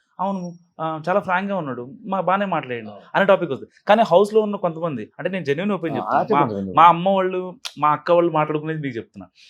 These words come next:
Speaker 1: So, ఆ, ఆ అమ్మాయి విషయంలో మరి ఇది ఇట్లా చేస్తుంది కదా, ఈ, ఈ, ఈయన ఏమన్నాడా, బిగ్ బాస్ కనపట్లేదా, వీళ్ళకి, వీళ్ళకి, వీళ్ళ రూమ్లో కెమెరాలు ఉండవా ఏంటి అని అడుగుతారు వాళ్ళు. అంటే వాళ్ళకి మీరు చెప్పేది, అలాంటి వాళ్ళకి తెలియని వాళ్ళకి మీరు చెప్పే సమాధానం ఏంటి?
Speaker 2: అంటే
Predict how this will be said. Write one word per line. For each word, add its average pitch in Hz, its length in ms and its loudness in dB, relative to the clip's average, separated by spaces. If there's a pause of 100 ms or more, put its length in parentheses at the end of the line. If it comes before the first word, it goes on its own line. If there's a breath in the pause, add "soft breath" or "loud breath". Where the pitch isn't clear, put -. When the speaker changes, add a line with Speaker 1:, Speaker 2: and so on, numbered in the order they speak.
(240 soft breath)
Speaker 1:
So, 233 220 8
ఆ, 165 400 -4 (200 soft breath)
ఆ 156 80 4
అమ్మాయి 208 200 2
విషయంలో 208 260 -4
మరి 175 420 -4 (240 soft breath)
ఇది 165 180 -8 (440)
ఇట్లా 185 180 0
చేస్తుంది 180 400 -2
కదా, 143 300 0 (260)
ఈ, 160 120 -4
ఈ, 175 440 -6
ఈయన 170 180 -2
ఏమన్నాడా, 185 380 2
బిగ్ 143 180 -2
బాస్ 175 180 4
కనపట్లేదా, 156 500 -2
వీళ్ళకి, 147 360 -6
వీళ్ళకి, 143 500 -4
వీళ్ళ 156 220 -2
రూమ్లో 185 220 0
కెమెరాలు 180 340 2
ఉండవా 165 200 2
ఏంటి 165 360 -4 (140 soft breath)
అని 170 120 10
అడుగుతారు 170 360 8
వాళ్ళు. 127 260 -2 (220 soft breath)
అంటే 170 120 2
వాళ్ళకి 208 280 8
మీరు 202 100 4
చెప్పేది, 156 320 4
అలాంటి 175 300 8
వాళ్ళకి 165 220 6
తెలియని 233 240 4
వాళ్ళకి 196 200 6
మీరు 156 120 0
చెప్పే 139 200 -4
సమాధానం 107 320 -4
ఏంటి? 98 160 -16 (300)
Speaker 2:
అంటే 190 160 -6